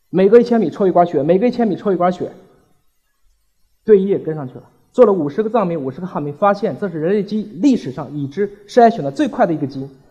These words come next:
三千五百年的时间找到了一个登山基因，叫做E pass one，决定了血氧饱和度。大家说糖尿病是基因决定的吗？No，更多的是环境决定。一个基因三千五百年才知道，七零年以前中国几乎没有糖尿病，现在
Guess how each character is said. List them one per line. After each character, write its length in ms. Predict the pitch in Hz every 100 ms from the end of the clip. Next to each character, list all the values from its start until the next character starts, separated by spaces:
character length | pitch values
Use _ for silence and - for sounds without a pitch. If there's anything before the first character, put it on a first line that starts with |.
| _
三 280 | _ 269 262
千 200 | 254 247
五 100 | 214
百 120 | 262
年 140 | 151 139
的 60 |
时 100 | -
间 120 | 139 143
找 180 | 151 139
到 100 | 185
了 60 |
一 60 | 160
个 80 | 160
登 180 | 214
山 180 | 208 180
基 140 | 165 170
因， 100 | 165 - _ -
叫 120 | 170
做 100 | 151
E 120 | 190
pass 280 | 190 190 170
one， 140 | 175 -
决 180 | 151 180
定 120 | 190
了 60 | 147
血 120 | 147
氧 100 | 151
饱 100 | 113
和 100 | 117
度。 100 | 139 _ _ _ _ _ _ _
大 100 | 175
家 80 | 170
说 160 | 185 170
糖 200 | 175 226
尿 120 | 320
病 300 | 320 339 254
是 120 | 240
基 140 | 240 233
因 140 | 247
决 100 | 240
定 180 | 202 175
的 80 | 151
吗？ 260 | 131 135 -
No， 180 | 151 170 - - _ -
更 180 | 247 175
多 140 | 196
的 60 | 160
是 100 | 147
环 220 | - 120
境 160 | 175 127
决 100 | 113
定。 160 | 110 98 _ _ _ _ -
一 120 | 240
个 100 | 285
基 140 | 277
因 100 | 269
三 220 | 277 285 262
千 140 | 240
五 100 | 220
百 140 | 262
年 180 | 139 131
才 100 | 127
知 120 | 123
道， 120 | 139 123
七 200 | - 277
零 120 | 254
年 140 | 247
以 60 | 160
前 180 | 190 196
中 140 | 240
国 100 | 226
几 140 | 233
乎 120 | 247 233
没 120 | 214
有 100 | 277
糖 140 | 151
尿 100 | 135
病， 160 | 127 131
现 180 | 277
在 140 | 254